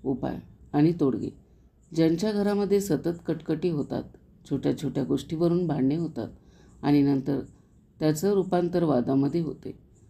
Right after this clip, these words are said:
घरामधील मुले चिडचिड करतात, हट्टीपणा करतात, कोणाचं ऐकत नाही, मोठ्याचा अनादर करतात. घरामध्ये सतत भांडे पडत असतील, कसल्या न कसल्या कारणाने घरातील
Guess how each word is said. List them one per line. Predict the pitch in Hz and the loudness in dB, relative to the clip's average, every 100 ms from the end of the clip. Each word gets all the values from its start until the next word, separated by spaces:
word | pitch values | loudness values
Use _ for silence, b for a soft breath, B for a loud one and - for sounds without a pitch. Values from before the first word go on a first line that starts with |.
| - 135 | -18 -2
घरामधील | 143 139 139 135 123 131 | 2 4 4 2 2 2
मुले | 135 139 156 165 - - - | 2 2 2 0 -2 -16 -20
चिडचिड | - 147 - 180 | -6 -4 -2 -6
करतात, | 185 139 113 117 - b b b - | -4 -6 -4 -8 -10 b b b -10
हट्टीपणा | 175 196 196 196 202 | 2 2 4 2 2
करतात, | 160 131 131 127 - | 0 -2 -4 -6 -2
कोणाचं | 135 135 131 139 | 2 2 2 0
ऐकत | 135 131 170 165 | 0 0 -4 -2
नाही, | 139 131 - - b b b - 135 | -2 -2 -8 -12 b b b -12 0
मोठ्याचा | 143 151 135 - 131 | 2 2 -2 -2 0
अनादर | 131 135 123 170 | 2 2 0 -2
करतात. | - 135 - 78 - - - - - _ - - | -2 -4 -4 -10 -10 -20 -20 -20 -20 _ -20 -12
घरामध्ये | 131 160 196 220 190 190 | 0 4 4 4 4 4
सतत | 190 160 156 160 | 2 -2 -2 -2
भांडे | 143 143 139 139 143 | -2 0 2 2 -2
पडत | - 131 139 - | -2 -2 -2 -2
असतील, | 127 - 131 127 - - - - - | -6 -6 -10 -10 -14 -20 -20 -20 -8
कसल्या | 156 147 143 143 | -4 0 2 6
न | 143 | 4
कसल्या | 180 147 147 151 | 4 -2 -2 -6
कारणाने | 143 131 131 143 170 143 - - - - - | -4 -4 0 0 0 -2 -4 -18 -20 -20 -6
घरातील | 147 143 139 143 | 2 4 2 2